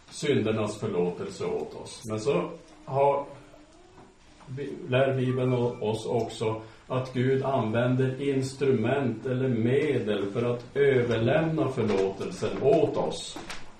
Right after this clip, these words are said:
Och de här instrumenten, eller de här medlen som överräcker förlåtelsen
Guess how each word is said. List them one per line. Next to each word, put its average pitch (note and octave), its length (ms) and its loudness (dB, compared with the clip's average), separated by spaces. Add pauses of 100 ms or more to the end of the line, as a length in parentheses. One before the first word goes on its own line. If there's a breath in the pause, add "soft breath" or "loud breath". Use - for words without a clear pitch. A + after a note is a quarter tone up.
(1500)
Och B2+ 360 2
de C3+ 160 0
här D#3+ 500 4
instrumenten, A#2+ 1040 0
eller A2+ 200 -2
de A#2 180 -2
här B2 160 0
medlen B2 540 0
som B2 200 -4 (160)
överräcker C3 1120 2
förlåtelsen A#2+ 960 0